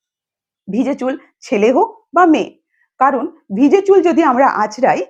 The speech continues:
তাহলে আমাদের চুলের গোড়াটা নরম থাকে। সেই সময় যদি আমি কঙ্ঘি করি, তাহলে কিন্তু চুল ঝরতে পারে। সেই কারণে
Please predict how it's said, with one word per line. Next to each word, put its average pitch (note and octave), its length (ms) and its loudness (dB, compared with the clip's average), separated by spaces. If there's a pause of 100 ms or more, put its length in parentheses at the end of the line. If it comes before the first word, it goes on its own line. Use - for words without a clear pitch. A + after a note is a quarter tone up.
(200)
তাহলে C4 240 2
আমাদের D4 220 -2
চুলের B3+ 300 -2
গোড়াটা G#3 360 0
নরম A3 400 0
থাকে। - 280 -12 (360)
সেই D#4 180 -2
সময় F4 240 2
যদি F4 180 0
আমি E4+ 140 4
কঙ্ঘি A#3+ 380 2
করি, G#3 420 -2 (200)
তাহলে B3 300 2
কিন্তু C#4+ 280 -2
চুল F4+ 280 -2
ঝরতে F3+ 340 -6
পারে। - 220 -10 (640)
সেই F4+ 220 0
কারণে G3 360 0